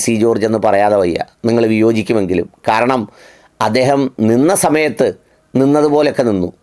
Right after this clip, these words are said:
പിന്നെ അദ്ദേഹത്തിൻ്റെ ഉള്ളിലുള്ളത് കുത്തി പുറത്തെടുത്ത് അതൊരു ഓഡിയോ കോളാക്കി പുറത്താകെ പ്രചരിപ്പിച്ചപ്പോൾ അധികാരത്തിൽ നിന്ന് മാറിയിട്ടില്ലാത്ത അദ്ദേഹം നിൽക്കക്കള്ളി ഇല്ലാതെ വായിൽ വരുന്നതൊക്കെ വിളിച്ചു പറഞ്ഞു. എങ്കിലും അങ്ങനെ വിളിച്ചു പറയുന്നവനേക്കാൾ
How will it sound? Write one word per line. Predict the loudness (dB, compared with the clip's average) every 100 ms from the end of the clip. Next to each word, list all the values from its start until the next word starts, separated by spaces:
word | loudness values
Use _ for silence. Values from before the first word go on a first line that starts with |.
| _
പിന്നെ | 0 0
അദ്ദേഹത്തിൻ്റെ | 0 -2 0 0 0 2
ഉള്ളിലുള്ളത് | 2 2 2 2 0 -2
കുത്തി | -2 -4 -2
പുറത്തെടുത്ത് | -2 0 0 -2 0 -2 -2 _ -20 _ _ _
അതൊരു | -2 0 2 2 0 -4 _ _ _ _ -4 0
ഓഡിയോ | 2 2 0 0
കോളാക്കി | 0 2 0 -2 -4 -4 _
പുറത്താകെ | 0 0 0 0 0 0
പ്രചരിപ്പിച്ചപ്പോൾ | 0 0 0 -2 -2 -2 0 -2 -6 _ _ _ _ -4
അധികാരത്തിൽ | 0 2 2 2 0 0
നിന്ന് | 2 2 2
മാറിയിട്ടില്ലാത്ത | 0 0 0 0 0 2 0
അദ്ദേഹം | 2 2 2 0
നിൽക്കക്കള്ളി | -2 0 -2 0 0 2
ഇല്ലാതെ | 2 2 2 0 -2 -2 0
വായിൽ | 2 2 2
വരുന്നതൊക്കെ | 0 0 0 0 0
വിളിച്ചു | 0 0 0
പറഞ്ഞു. | 2 0 -2 -2 -2
എങ്കിലും | 0 0 -2 -6 _ -20 _ _
അങ്ങനെ | -2 0 0 0
വിളിച്ചു | -2 0 0
പറയുന്നവനേക്കാൾ | 2 2 2 2 0 0 0